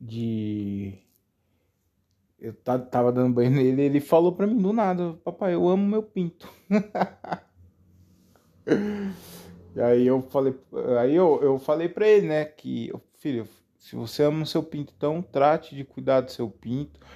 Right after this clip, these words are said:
Eu vou, depois eu vou colocar a piada aqui pra vocês entenderem melhor. E realmente aconteceu isso, de fato, eu achei muito engraçado na hora. Eu falei, "Vou, vou colocar isso", e aí eu acrescentei mais algumas coisas. Acho que deu,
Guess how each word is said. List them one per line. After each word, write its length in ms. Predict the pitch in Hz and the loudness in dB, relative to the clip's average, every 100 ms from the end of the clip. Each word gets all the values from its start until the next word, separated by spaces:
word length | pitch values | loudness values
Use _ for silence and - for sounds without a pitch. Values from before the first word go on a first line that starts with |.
| - | 4
Eu 140 | 269 | 6
vou, 180 | 214 254 | 8 6
depois 320 | 247 233 285 | 4 0 0
eu 60 | 277 | 0
vou 100 | 247 | -2
colocar 540 | 254 214 202 170 147 | 0 0 2 4 4
a 60 | 131 | 2
piada 400 | - 143 127 120 | 0 0 2 0
aqui 180 | 120 - | -6 -16
pra 180 | - 143 | -12 -10
vocês 360 | 135 139 131 | -10 -12 -10
entenderem 340 | 131 123 127 123 | -10 -10 -8 -6
melhor. 340 | 117 107 104 - - - | -6 -6 -8 -14 -20 -10
E 220 | 120 120 | -2 0
realmente 400 | 113 151 180 170 | 4 4 2 -2
aconteceu 480 | 185 180 180 - 160 | -4 -8 -8 -4 -2
isso, 160 | 143 135 | -2 -6
de 80 | 131 | -12
fato, 360 | - 135 139 | -4 -4 -4
eu 40 | 139 | -8
achei 180 | - | -8
muito 640 | 147 139 151 180 208 202 160 | -8 -4 4 6 4 0 -6
engraçado 540 | 143 131 - 135 127 | -6 -6 -4 -2 -2
na 180 | 123 120 | -2 0
hora. 320 | 123 143 160 - _ _ | 0 0 -4 -16 _ _
Eu 80 | - | -18
falei, 280 | 123 131 120 | -10 -4 -4
"Vou, 760 | 110 135 156 156 143 131 120 | -4 -2 2 2 2 2 0
vou 180 | 117 127 | -4 -10
colocar 440 | 123 131 127 127 131 | -8 -8 -4 -2 -2
isso", 440 | 156 180 - 151 | -2 -4 -8 -8
e 140 | 131 | -2
aí 140 | 127 131 | 0 2
eu 520 | 143 143 135 131 117 - _ | 0 -2 -4 -8 -10 -16 _
acrescentei 640 | 120 - 127 - 127 127 123 | -16 -10 -10 -8 -10 -6 -2
mais 200 | 123 123 | -2 -4
algumas 360 | 123 120 113 | -4 -6 -8
coisas. 580 | - 123 139 156 160 _ _ _ _ _ _ _ | -12 -6 -4 -4 -10 _ _ _ _ _ _ _
Acho 140 | _ | _
que 80 | - | -16
deu, 260 | - - | -8 -8